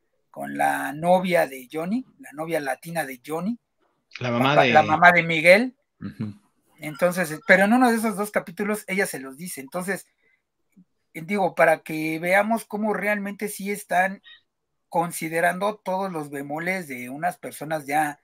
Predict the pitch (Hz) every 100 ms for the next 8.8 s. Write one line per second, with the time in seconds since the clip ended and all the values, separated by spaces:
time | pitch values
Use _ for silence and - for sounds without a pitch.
0 | _ _ _ _ _ - 143 139 151 156
1 | 196 - 127 143 - - 160 147 123 135
2 | 226 165 120 - 127 175 180 214 - _
3 | _ _ _ _ _ 165 151 156 143 143
4 | 143 170 196 208 202 156 170 180 175 -
5 | - 135 175 147 - 135 170 170 208 208
6 | - 208 185 196 - - 170 208 - -
7 | 160 - - 147 127 120 143 147 160 165
8 | 180 180 156 - 151 - 131 -